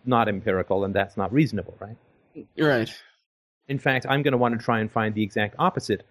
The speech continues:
Speaker 1: of my core premise to see if it's true, if it holds true or not, right?
Speaker 2: Right,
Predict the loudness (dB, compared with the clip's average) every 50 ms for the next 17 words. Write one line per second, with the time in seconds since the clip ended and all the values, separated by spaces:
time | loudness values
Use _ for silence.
0 | _ _ _ -2 -2 0 2 2 2 2 0 0 2 2 2 2 2 0 0 0
1 | 0 -4 -6 -8 -10 -8 -4 0 2 2 2 0 -2 -6 -4 -2 0 0 2 0
2 | -2 -4 -2 0 0 0 0 0 0 2 4 4 4 4 2 0 -2 -4 -10 -12
3 | -14 -14 -18 _ _ _ _ _ _ _ _ _ _ _ _ _ _ 0 2 2
4 | 2 2